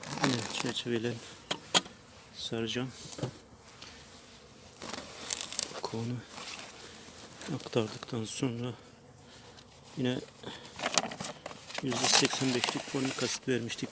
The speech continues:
buna. Kekini yalamış, yutmuş. Burada az bir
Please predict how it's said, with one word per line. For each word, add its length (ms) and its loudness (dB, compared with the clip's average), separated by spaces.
buna. 160 6
Kekini 400 8
yalamış, 600 4
yutmuş. 720 0
Burada 340 2
az 180 2
bir 360 0